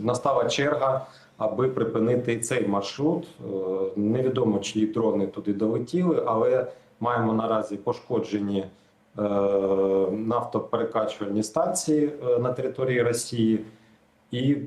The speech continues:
м, очевидно, що ці дві країни, е, зараз у такій сировинній блокаді знаходяться. І ті заяви, які зараз лунають, вони пішли вже в політику, е, кажуть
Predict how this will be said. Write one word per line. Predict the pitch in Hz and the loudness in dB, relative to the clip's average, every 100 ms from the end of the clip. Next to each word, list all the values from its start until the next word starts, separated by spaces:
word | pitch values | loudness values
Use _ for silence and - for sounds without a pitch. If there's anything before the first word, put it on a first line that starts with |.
| 110 | 0
м, | 110 110 107 107 107 | 2 4 4 2 2
очевидно, | 113 - 123 131 147 135 | 0 0 0 2 2 0
що | 123 120 | -2 -4
ці | 113 - 117 | -6 -8 -8
дві | 107 117 | -6 -6
країни, | - 110 110 131 135 131 - - - _ - | -2 0 2 2 2 2 0 -8 -20 _ -2
е, | 98 95 | 0 2
зараз | 110 117 120 117 - 107 101 | 2 2 2 0 -6 -4 -2
у | |
такій | 107 - - 117 120 | -2 -2 -2 -2 -2
сировинній | - 110 110 120 117 | 0 0 2 2 0
блокаді | 98 110 113 - - 117 | 2 0 2 2 0 0
знаходяться. | 107 104 113 - 104 98 95 - 101 98 - | -4 -4 -6 -4 -4 -4 -4 -2 0 0 0
І | 104 101 98 - | 0 0 0 0
ті | |
заяви, | 135 131 127 123 113 | 2 2 2 2 2
які | 110 - | 0 0
зараз | 107 113 110 - | 0 2 0 -2
лунають, | 117 147 180 190 113 | -2 0 0 -2 -2
вони | 110 | -2
пішли | 107 117 - 123 | -2 -4 -6 -2
вже | 107 101 | -2 -2
в | 101 | -4
політику, | - 104 120 135 165 175 175 - - _ _ _ _ | -2 0 0 0 -2 -2 -4 -6 -20 _ _ _ _
е, | 110 104 | -4 -2
кажуть | - 120 113 113 | 0 2 2 -2